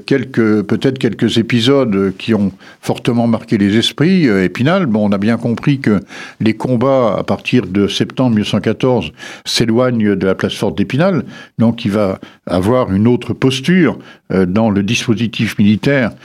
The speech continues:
Euh, elle va passer d'une place forte, euh, d'une place fortifiée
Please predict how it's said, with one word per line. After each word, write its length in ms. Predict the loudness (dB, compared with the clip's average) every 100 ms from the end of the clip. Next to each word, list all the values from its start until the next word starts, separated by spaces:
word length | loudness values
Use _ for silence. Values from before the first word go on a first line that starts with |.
| -20 -12 -2
Euh, 720 | 0 2 2 0 -2 -2 -2
elle 60 | -2
va 120 | 0
passer 300 | 0 0 0
d'une 200 | 0 -4
place 280 | -4 -4 -4
forte, 480 | -2 -2 -2 -6
euh, 420 | 0 2 2 0 0
d'une 200 | -2 -2
place 180 | -4
fortifiée 720 | -4 -6 -6 -4 0 2 2